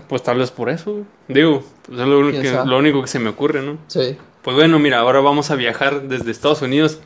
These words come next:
Speaker 1: hasta Japón, güey. Siempre he querido ir a Japón, güey.
Speaker 2: Neta.
Speaker 1: Sí, me llama mucho la atención, güey. La cultura y todo. No sé por qué los japoneses tienen, tienen historias como, digamos, urbanas, pero muchas tienen que ver con demonios y cosas así.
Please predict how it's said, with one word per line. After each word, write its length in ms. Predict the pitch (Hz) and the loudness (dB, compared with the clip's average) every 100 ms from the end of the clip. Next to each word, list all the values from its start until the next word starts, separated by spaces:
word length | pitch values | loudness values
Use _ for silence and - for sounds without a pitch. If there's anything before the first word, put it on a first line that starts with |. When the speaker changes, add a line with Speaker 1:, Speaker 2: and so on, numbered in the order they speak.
| _ | _
Speaker 1:
hasta 320 | 131 - 127 | -8 -6 -4
Japón, 500 | 120 117 - 127 120 110 | -4 -6 -4 -4 -6 -10
güey. 120 | 110 - | -14 -20
Siempre 320 | - 180 160 151 | -4 0 2 2
he 20 | |
querido 300 | 156 147 151 | 4 6 4
ir 40 | |
a 60 | 151 | 2
Japón, 420 | 147 - 113 120 | -2 -4 -4 -4
güey. 140 | 117 113 120 - | -6 -10 -12 -14
Speaker 2:
Neta. 400 | 120 143 147 - | -8 -6 -6 -6
Speaker 1:
Sí, 200 | 120 120 | -4 -2
me 120 | 120 | -2
llama 180 | 113 120 | -2 -2
mucho 220 | 127 127 | -4 -4
la 60 | 127 | -6
atención, 380 | 120 117 113 113 | -6 -6 -4 -4
güey. 160 | 113 120 _ _ - 135 | -4 -10 _ _ -12 -6
La 180 | 127 117 | -2 -2
cultura 440 | 120 110 117 123 | -4 -6 -6 -6
y 60 | 123 | -4
todo. 300 | 123 139 127 - _ - | -2 -2 -2 -8 _ -6
No 160 | 135 156 | -2 0
sé 120 | 202 | -2
por 200 | 202 196 | -4 -2
qué 80 | 208 | 0
los 160 | 202 | 0
japoneses 540 | 180 - 131 180 185 143 | -4 -4 -2 -2 -4 -4
tienen, 360 | 160 170 175 | -2 -2 -4
tienen 800 | - 143 143 165 156 131 113 113 - - | -4 -2 0 0 -2 -4 -6 -10 -14 -10
historias 580 | 131 - 120 131 156 156 | -10 -4 -2 0 -2 -2
como, 680 | 143 127 120 104 101 101 - _ | -2 -2 -2 -4 -6 -10 -16 _
digamos, 500 | 123 120 120 139 147 - | -6 -2 -2 -2 -4 -4
urbanas, 680 | 120 107 123 185 185 - _ | -4 0 -2 -2 -8 -16 _
pero 180 | - 131 | -2 0
muchas 340 | 123 123 156 151 | 0 -4 -4 -2
tienen 240 | 143 151 | -2 -2
que 100 | 147 | 0
ver 200 | 147 139 | -2 -2
con 240 | 156 151 | -2 0
demonios 720 | 139 117 104 110 127 135 131 117 | 0 -2 -4 -6 -4 -2 -4 -6
y 60 | |
cosas 300 | - 127 139 | -8 -8 -6
así. 340 | 123 - 175 | -6 -4 -4